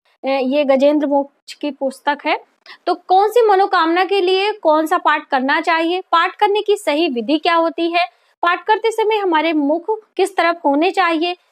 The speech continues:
सामने किस देवी देवता की प्रतिमा होनी चाहिए, क्या हम चलते फिरते पाठ कर सकते हैं कि नहीं, पाठ करने के लिए क्या संकल्प लेना जरूरी होता है, इस तरह की बहुत सारी सूक्ष्म जानकारियां पाठ करने से संबंधित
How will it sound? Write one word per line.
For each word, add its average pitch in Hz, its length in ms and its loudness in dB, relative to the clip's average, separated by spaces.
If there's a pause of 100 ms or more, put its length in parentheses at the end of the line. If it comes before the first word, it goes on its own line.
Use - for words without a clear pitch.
सामने 370 400 2
किस 415 220 -2
देवी 311 240 0
देवता 294 320 0
की 320 140 -6
प्रतिमा 285 420 0
होनी 392 320 2
चाहिए, 349 440 -2 (460)
क्या 349 120 2
हम 381 180 2
चलते 339 340 0
फिरते 330 280 -4
पाठ 294 300 -2
कर 311 140 0
सकते 311 360 -4
हैं 311 180 0
कि 311 140 -4
नहीं, 269 360 0 (400)
पाठ 349 220 0
करने 415 260 2
के 427 120 2
लिए 415 160 4
क्या 392 200 0
संकल्प 403 520 0
लेना 330 300 2
जरूरी 294 440 2
होता 392 320 2
है, 359 180 0 (380)
इस 415 100 0
तरह 466 200 2
की 440 140 2
बहुत 330 340 2
सारी 349 260 0
सूक्ष्म 381 400 -2
जानकारियां 277 580 0
पाठ 370 300 0
करने 330 260 0
से 294 140 -8
संबंधित 254 500 -4